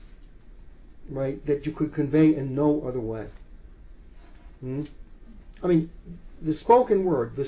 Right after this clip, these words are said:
sung word, conveys something, and that's why it's so important, the work you're doing on the Jesu, right, and the Ave Verum. Hmm? Because,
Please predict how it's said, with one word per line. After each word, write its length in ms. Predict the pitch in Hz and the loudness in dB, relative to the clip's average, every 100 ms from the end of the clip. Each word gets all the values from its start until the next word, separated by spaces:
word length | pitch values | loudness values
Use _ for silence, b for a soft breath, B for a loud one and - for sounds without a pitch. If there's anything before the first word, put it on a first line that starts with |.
| - | -2
sung 440 | 214 202 196 165 156 | 0 2 2 0 0
word, 400 | 156 131 107 - - - - - - - - - - - - - - | 0 0 -2 -8 -18 -20 -18 -18 -18 -20 -20 -20 -20 -20 -20 -20 -4
conveys 640 | - 170 147 196 214 190 - | 0 2 4 6 4 2 -4
something, 380 | 202 190 147 135 | -2 -2 -2 -4
and 120 | 131 | 0
that's 220 | 190 202 - | 0 -2 -6
why 320 | 156 165 156 147 | -2 2 2 2
it's 200 | 139 - | -4 -4
so 200 | 180 165 | -2 0
important, 640 | 135 - 214 175 120 117 | -2 -2 2 2 0 -6
the 80 | 135 | -6
work 240 | 123 143 143 | -2 -2 -2
you're 100 | 131 | -10
doing 380 | 123 135 131 127 | -8 -8 -8 -10
on 340 | 131 127 120 110 - - - - - | -8 -8 -8 -10 -14 -18 -18 -18 -14
the 80 | 120 | -8
Jesu, 420 | 123 120 113 - - - - - - - - - | -4 -4 -6 -12 -16 -18 -18 -18 -18 -16 -16 -12
right, 280 | 113 113 117 - - - - - - - | -10 -8 -8 -10 -12 -14 -16 -16 -16 -10
and 160 | 123 120 | -8 -6
the 80 | |
Ave 240 | 123 120 113 | -6 -4 -4
Verum. 380 | 107 107 107 170 - - - - - | -4 -6 -8 -10 -14 -18 -14 -12 -10
Hmm? 200 | 123 127 - - - - - - - - - - - - - - | -10 -10 -12 -20 -20 -20 -20 -20 -20 -20 -20 -18 -18 -18 -20 -4
Because, 300 | 156 190 170 | 2 4 2